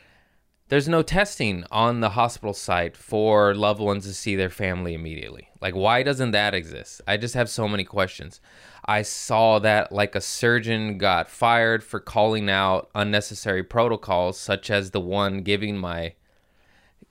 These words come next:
uh, family ten minutes to see their family who's passing. Like, why? Just logic, like, they're all negative. There's no risk factor. If anything, a-, also,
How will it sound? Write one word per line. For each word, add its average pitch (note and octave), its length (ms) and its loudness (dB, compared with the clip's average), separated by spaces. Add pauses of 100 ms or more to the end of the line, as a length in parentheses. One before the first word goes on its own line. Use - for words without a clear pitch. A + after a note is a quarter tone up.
(100)
uh, E2+ 280 -2
family B2 520 -2
ten G2 280 -4
minutes F2 380 -6
to F2 100 -12
see F2+ 220 -8
their F2+ 200 0
family E2 460 -8
who's E2+ 220 -16
passing. - 560 -10 (360)
Like, F2+ 120 -6
why? F2 640 -2 (600)
Just - 240 -10
logic, A2+ 460 0
like, F#2+ 260 -6 (420)
they're A2 160 4
all B2 180 6
negative. G#2 600 -2 (800)
There's G2 180 -8
no G#2+ 180 2
risk G#2 380 0
factor. F#2+ 420 0
If F#2 180 -2
anything, C3+ 500 -2 (160)
a-, B2+ 100 0
also, C#3 580 0